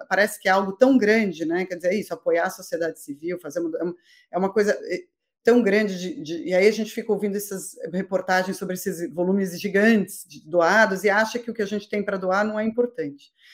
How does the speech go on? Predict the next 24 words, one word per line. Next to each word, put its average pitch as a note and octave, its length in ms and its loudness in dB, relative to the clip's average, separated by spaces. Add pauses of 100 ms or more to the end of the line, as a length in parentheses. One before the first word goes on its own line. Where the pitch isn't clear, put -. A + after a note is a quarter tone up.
(260)
Então, F#3 140 -2
o F#3 60 -2
que G#3+ 100 0
eu, G#3 100 0
eu, F#3 220 -2
é F3+ 100 -4
isso F3+ 160 -6
que - 80 -4
eu G3 60 0
acho F#3+ 220 -4
importante G3+ 580 -6
ressaltar G3 720 -8
aqui. D3 420 -12
A E3 140 -2
doação F3+ 580 -4
é E3+ 140 -2
importante, D#3+ 520 -8
independente D#3 460 -8
do D3+ 120 -8
valor, D#3 260 0
e E3 60 0
a D#3+ 40 2
doação E3 460 -4
recorrente E3+ 480 -4